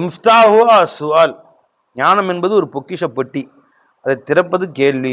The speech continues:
அப்படின்னு. அதனால நல்ல கேள்வி கேட்டார் அவர். கேள்விக்கு இப்ப எவ்வளவு வாங்கிச்சாப்பா? இன்னும் கேள்வி இருக்கா? மொத்தம் அப்ப ஒண்ணு, நம்ம உடம்பு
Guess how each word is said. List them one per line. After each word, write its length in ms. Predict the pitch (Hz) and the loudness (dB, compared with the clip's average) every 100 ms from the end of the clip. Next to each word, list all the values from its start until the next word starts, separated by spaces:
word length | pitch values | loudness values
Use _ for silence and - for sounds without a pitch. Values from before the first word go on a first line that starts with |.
| 123 | -4
அப்படின்னு. 260 | 107 98 - _ _ _ _ _ - | -6 -12 -18 _ _ _ _ _ -6
அதனால 280 | 147 175 180 143 165 - _ _ _ _ _ | -2 0 2 2 -2 -8 _ _ _ _ _
நல்ல 140 | 160 185 156 | -2 0 2
கேள்வி 180 | 180 156 | 0 2
கேட்டார் 260 | 147 135 | 2 0
அவர். 160 | 107 95 _ _ _ _ - 120 | -2 -8 _ _ _ _ -20 -2
கேள்விக்கு 400 | 180 170 170 170 - _ | 0 0 -4 -10 -20 _
இப்ப 100 | - 160 | -4 2
எவ்வளவு 180 | 180 180 | 4 4
வாங்கிச்சாப்பா? 380 | 196 180 180 220 | 4 2 2 2
இன்னும் 140 | 196 | 2
கேள்வி 160 | 190 170 | 0 0
இருக்கா? 180 | 135 117 _ _ _ _ _ _ _ _ _ _ _ | -4 -8 _ _ _ _ _ _ _ _ _ _ _
மொத்தம் 220 | 170 196 | 0 2
அப்ப 100 | 196 208 | 4 2
ஒண்ணு, 200 | 214 233 269 - _ _ _ _ - | 2 0 0 -4 _ _ _ _ -10
நம்ம 140 | 165 185 | 0 2
உடம்பு 240 | 233 233 | 2 4